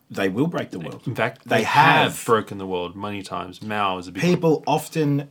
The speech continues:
Speaker 1: forget that, uh, Mao, even without Stalin, hundreds of millions of lives lost.
Speaker 2: Can I just, uh, remind everyone, the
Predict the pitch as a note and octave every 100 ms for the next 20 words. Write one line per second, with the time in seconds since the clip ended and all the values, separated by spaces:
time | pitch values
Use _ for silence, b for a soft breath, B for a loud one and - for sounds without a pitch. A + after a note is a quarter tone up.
0 | _ - B2 F2+ B2+ B2 F#2+ - - -
1 | A2+ G#2 G2+ - _ b b b b b
2 | A2 G2 F#2 F#2+ A2 B2 B2 A#2+ A#2 -
3 | _ _ _ _ _ _ _ _ - E3+
4 | F3 D#3 C3+ D3 D3 D3+ - A2+ A#2+ G2
5 | - - _ - - - D3 D3 C#3 B2+
6 | A#2+ B2 A#2 A2 G#2 - _ _ _ -
7 | F#2 F#2 E2+ F2 D#2+ - - - _ _
8 | - D3 D3 C3 B2+ - A#2 A2+ A2 G#2
9 | - A2 A2 A2+ A2+ A2+ G#2 G#2 G#2 A2
10 | G#2+